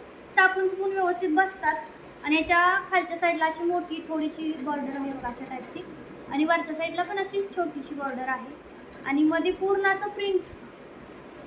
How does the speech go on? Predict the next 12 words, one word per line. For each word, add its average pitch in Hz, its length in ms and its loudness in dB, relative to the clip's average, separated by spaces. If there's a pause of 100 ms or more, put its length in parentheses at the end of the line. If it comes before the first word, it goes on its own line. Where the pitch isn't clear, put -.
(400)
बघा, 285 220 0 (300)
पूर्ण 392 240 4
वर्क 370 360 4
आहे 311 240 4
तो 277 140 -4 (260)
मध्ये, 269 320 4 (760)
पूर्ण 427 300 -2
साडीवरती 311 560 0
वर्क 285 260 -2
आहे 269 280 -4 (1400)
अशा 277 140 -8
प्रकारचं. 254 500 -8